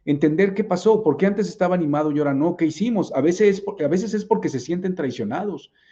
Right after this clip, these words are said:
como que algo hicimos sin darnos cuenta, entonces vale, vale la pena llegar y preguntar qué ocurrió, ¿no?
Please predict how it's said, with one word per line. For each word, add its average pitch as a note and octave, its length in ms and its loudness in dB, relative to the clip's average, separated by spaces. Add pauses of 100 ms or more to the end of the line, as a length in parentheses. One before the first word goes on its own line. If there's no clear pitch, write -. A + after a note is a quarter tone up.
(140)
como B2+ 240 -2
que C3+ 120 0
algo E3+ 200 2
hicimos F3+ 380 0
sin C#3+ 140 0
darnos D#3+ 340 -2
cuenta, A3 300 -4
entonces F3+ 320 -6
vale, G3 240 -2
vale F3 300 -2
la C#3+ 140 -4
pena D3+ 220 0
llegar C3 300 0
y - 20 0
preguntar C#3+ 580 -4
qué - 80 -8
ocurrió, C3+ 540 -6
¿no? D3+ 160 -12